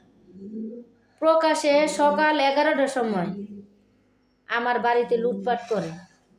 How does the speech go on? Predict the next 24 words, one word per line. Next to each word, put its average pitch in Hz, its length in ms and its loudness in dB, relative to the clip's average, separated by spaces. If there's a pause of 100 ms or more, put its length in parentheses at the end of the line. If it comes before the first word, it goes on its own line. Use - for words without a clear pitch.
(960)
তাও 240 200 2 (100)
আবার 269 200 2 (100)
আমার 240 160 -2 (100)
নিজের 247 260 -2 (100)
ভাই 208 180 -2 (800)
লোকজন 233 500 0 (120)
নিয়ে 247 200 -2 (100)
এসে 240 160 -4 (120)
লুটপাট 220 360 -4 (120)
করে। 170 200 -8 (1600)
এত 226 120 -4 (120)
বড় 240 140 2 (120)
দুঃখের 233 460 -6
কথা 202 280 -4 (1500)
কার 214 240 0
কাছে 220 200 -4 (120)
বলবো 202 240 -4 (100)
আমি? 185 200 -8 (880)
আমার 196 180 -6 (100)
বলার 202 260 -6 (100)
জায়গা 202 380 -4
নেই, 185 140 -8 (840)
ভাষা 196 300 -2 (100)
নেই। 185 160 -8